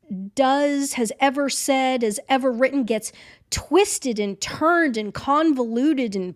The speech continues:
and pretzel contorted in the most astounding ways into, "Well,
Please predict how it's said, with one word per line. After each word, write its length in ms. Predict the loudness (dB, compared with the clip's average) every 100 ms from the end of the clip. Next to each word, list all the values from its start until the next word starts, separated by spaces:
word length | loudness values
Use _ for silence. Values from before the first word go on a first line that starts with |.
| _
and 380 | -4 -4 -6 -14
pretzel 560 | -4 2 2 0 -4
contorted 760 | -2 -4 -6 -6 -4 -4 -4 -4
in 120 | -4
the 80 | -2
most 360 | -2 -2 -4 -10 -18 -20 -20 _
astounding 840 | -4 -2 -2 2 2 2 0 0 0
ways 400 | 0 2 0 0
into, 180 | 0 0
"Well, 400 | 2 0 0